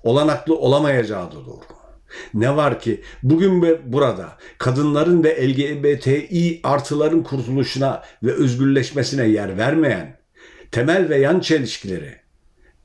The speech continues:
yani emek sömürüsüyle e, kimlik sorunlarını ve diğer çelişkileri, kadın sorununu, cinsiyet sorununu, bunları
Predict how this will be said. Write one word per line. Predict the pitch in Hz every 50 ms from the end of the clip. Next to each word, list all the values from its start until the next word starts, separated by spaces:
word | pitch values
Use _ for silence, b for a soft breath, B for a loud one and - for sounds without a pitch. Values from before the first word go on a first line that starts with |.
| _ 123
yani | 139 127 107 110 120 117 110 101 92 B B B B -
emek | 110 110 123 151 160
sömürüsüyle | - - 175 165 165 160 160 160 - - 156 143 127 117 104 95 B B B B B B -
e, | 104 104 101 98 92 87
kimlik | - - 95 101 131 165 165
sorunlarını | - - 180 156 147 143 143 139 139 139 127 123 117 104 95
ve | 104 101 92
diğer | 107 143 165 - - - - - -
çelişkileri, | - 107 101 90 - - - - 82 80 76 -
kadın | _ - - 107 131 170
sorununu, | 175 170 - 160 156 143 135 113 101 95 87 78 73 - B B B B B
cinsiyet | - 120 123 120 - - 131 139 160 160 -
sorununu, | 165 156 147 135 117 101 92 85 80 - _ _ B B B B B B B B B B B -
bunları | 120 139 156 156 156 156 165 185 196 190